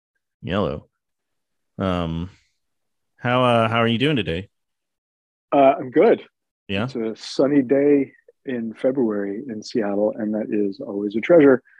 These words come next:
Speaker 2: So, uh, yeah, it's lovely. I'm in a good mood. Uh, I mean, I'm in a good mood, as, as good a mood as you can, considering the,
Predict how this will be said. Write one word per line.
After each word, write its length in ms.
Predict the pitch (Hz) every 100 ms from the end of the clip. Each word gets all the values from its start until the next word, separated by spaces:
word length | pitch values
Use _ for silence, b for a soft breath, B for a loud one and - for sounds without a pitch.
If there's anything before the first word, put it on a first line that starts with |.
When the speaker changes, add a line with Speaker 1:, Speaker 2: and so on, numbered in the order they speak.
| b b _ -
Speaker 2:
So, 380 | 127 113 110 113
uh, 160 | 110 110 _ _ 208
yeah, 140 | 214 -
it's 180 | 156 -
lovely. 440 | 143 156 139 117 - -
I'm 120 | 135
in 80 | 135
a 60 | 131
good 160 | 135
mood. 280 | 123 120 104 - _ _ -
Uh, 320 | 117 110 113 - _ -
I 40 | 123
mean, 160 | 127
I'm 80 | 123
in 80 | 123
a 40 | 120
good 140 | 151
mood, 200 | 160 165
as, 200 | 135 - -
as 120 | 123 120
good 180 | 170
a 40 | 156
mood 200 | 151 139
as 100 | 123
you 80 | 117
can, 320 | 135 120 113
considering 460 | 104 - 117 110 104 _ _ _ _ _ _ _
the, 340 | 123 104 92